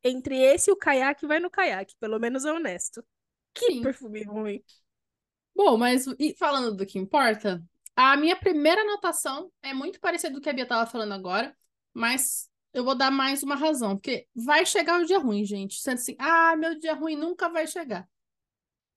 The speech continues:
Speaker 2: Não, não existe. <laughs> Um dia você vai ter dor de barriga, um dia você vai,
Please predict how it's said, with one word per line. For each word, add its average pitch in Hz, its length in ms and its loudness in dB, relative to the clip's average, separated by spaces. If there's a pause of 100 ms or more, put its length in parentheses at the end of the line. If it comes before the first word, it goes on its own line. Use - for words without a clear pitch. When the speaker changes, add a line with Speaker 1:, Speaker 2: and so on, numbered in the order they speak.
(100)
Speaker 2:
Não, 277 320 -4
não 392 100 2
existe. 339 540 0 (280)
<laughs> 339 360 2 (280)
Um 440 200 2
dia 403 160 8
você 403 120 4
vai 339 140 4
ter 302 140 -2
dor 285 180 2
de 277 60 -6
barriga, 262 720 -4
um 294 160 -4
dia 269 220 -2
você 269 200 -2
vai, 254 340 -4